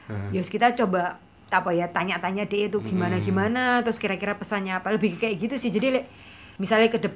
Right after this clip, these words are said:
Speaker 2: eh, ternyata view-nya nggak banyak, yo it's okay gitu. Yang penting tujuannya tercapai. Kita mau ngangkat teman-teman muda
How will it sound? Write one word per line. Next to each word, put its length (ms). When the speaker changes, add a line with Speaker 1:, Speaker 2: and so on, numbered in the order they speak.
Speaker 2:
eh, 240
ternyata 380
view-nya 320
nggak 180
banyak, 300
yo 120
it's 200
okay 480
gitu. 260
Yang 160
penting 240
tujuannya 440
tercapai. 640
Kita 160
mau 160
ngangkat 400
teman-teman 540
muda 560